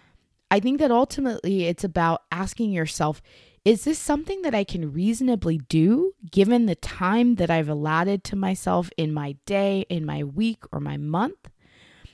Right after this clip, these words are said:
Is this something that makes sense for me financially, emotionally, or spiritually right now?" I think that that's something that we have to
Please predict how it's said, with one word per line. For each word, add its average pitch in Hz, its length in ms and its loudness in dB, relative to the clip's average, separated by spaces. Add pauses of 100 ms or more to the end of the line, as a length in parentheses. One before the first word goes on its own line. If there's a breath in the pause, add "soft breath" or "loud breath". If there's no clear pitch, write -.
(180 soft breath)
Is 208 160 2
this 233 140 -2
something 269 460 0
that 214 140 -2
makes 170 260 -4
sense 226 360 -2
for 240 180 0
me 240 420 0
financially, 220 1160 -2
emotionally, 208 880 -2
or 151 80 -4
spiritually 233 840 -2
right 233 260 -2
now?" 233 400 -6 (720 soft breath)
I 233 100 4
think 269 220 0
that 262 180 2
that's 208 260 -2
something 220 640 -2
that 180 160 -2
we 175 140 0
have - 600 -4
to 180 480 -2